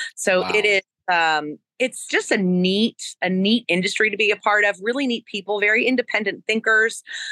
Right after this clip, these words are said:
Speaker 1: um, a little bit rogue, you know, they're, they're, they're in this because they, they want to do something outside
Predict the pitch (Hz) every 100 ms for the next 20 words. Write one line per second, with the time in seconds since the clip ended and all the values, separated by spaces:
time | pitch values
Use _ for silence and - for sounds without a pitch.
0 | - 190 185 165 151 254 262 269 196 233
1 | 233 233 233 220 220 214 214 220 208 190
2 | 175 175 190 190 185 - 190 190 220 233
3 | 233 233 - 208 208 196 190 180 175 175
4 | 180 185 190 190 - 180 175 196 202 -
5 | 190 185 190 185 190 - - - 185 170
6 | - 202 180 180 185